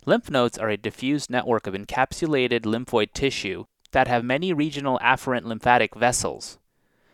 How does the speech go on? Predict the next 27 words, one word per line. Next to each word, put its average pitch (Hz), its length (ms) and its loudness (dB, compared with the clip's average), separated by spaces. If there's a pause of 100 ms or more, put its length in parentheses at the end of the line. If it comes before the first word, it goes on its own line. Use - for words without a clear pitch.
(140)
Lymph 135 300 0
nodes 117 380 4
also 131 320 6
have 117 260 6
at 117 140 4
least 147 300 -2
one 131 280 2
efferent 113 460 2
lymphatic 98 540 0
vessel. 92 440 -2 (840)
There 120 180 4
are 117 80 6
several 147 320 4
components 151 640 -2
of 104 100 0
a 110 60 4
lymph 135 260 -2
node 92 280 -2
which 101 180 -2
are 101 80 2
divided 110 480 4
into 101 200 -6
the 98 120 -4
cortex, 139 640 2 (160)
paracortex, 110 880 4
and 101 140 -10
medulla. 101 540 6